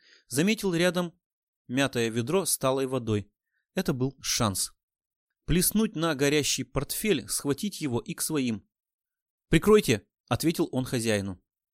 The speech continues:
Стрельба со стороны охранников Кванта усилилась, наркоторговцы затаились за автомобилями, Серьга бесстрашно выскочил из-за укрытия, подхватил ведро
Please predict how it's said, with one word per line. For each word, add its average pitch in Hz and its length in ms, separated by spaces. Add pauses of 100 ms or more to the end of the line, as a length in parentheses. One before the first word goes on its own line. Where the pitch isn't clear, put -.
(220)
Стрельба 214 420
со 196 100
стороны 180 360
охранников 170 580
Кванта 190 480
усилилась, 127 720
наркоторговцы 123 800
затаились 143 560
за 113 200
автомобилями, 135 720 (320)
Серьга 196 340
бесстрашно 175 640
выскочил 143 400
из-за 120 320
укрытия, 175 440
подхватил 120 500
ведро 120 400